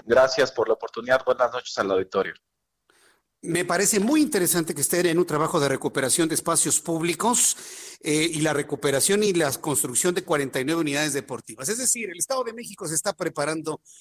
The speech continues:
Speaker 2: para cuando la pandemia baje, pues tener espacios públicos debidamente acondicionados, seguros, sanitizados, revisados, para poder,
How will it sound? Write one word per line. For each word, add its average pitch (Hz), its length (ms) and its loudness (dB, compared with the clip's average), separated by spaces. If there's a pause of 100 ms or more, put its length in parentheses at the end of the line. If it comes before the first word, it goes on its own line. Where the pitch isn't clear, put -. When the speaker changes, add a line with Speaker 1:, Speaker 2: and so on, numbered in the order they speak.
(140)
Speaker 2:
para 151 180 -4
cuando 156 240 -4
la 151 100 -2
pandemia 175 480 0
baje, 180 500 0 (280)
pues 160 180 -2
tener 170 280 -2
espacios 196 480 0
públicos 208 500 -2
debidamente 180 600 -2
acondicionados, 151 960 -2
seguros, 139 560 -2
sanitizados, 139 1080 -2 (240)
revisados, 147 1000 0 (360)
para 143 340 0
poder, 156 480 -2